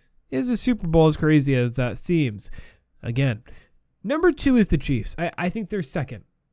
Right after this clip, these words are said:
I think they're second. All right? They should, you know, you could argue they should be closer in terms of odd rankings to the Saints, but yeah, they're second, and they're a close second.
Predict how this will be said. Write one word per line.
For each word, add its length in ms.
I 60
think 160
they're 100
second. 380
All 80
right? 260
They 180
should, 440
you 160
know, 200
you 180
could 200
argue 320
they 140
should 220
be 120
closer 500
in 80
terms 300
of 260
odd 300
rankings 500
to 120
the 140
Saints, 380
but 240
yeah, 120
they're 160
second, 360
and 180
they're 140
a 40
close 320
second. 360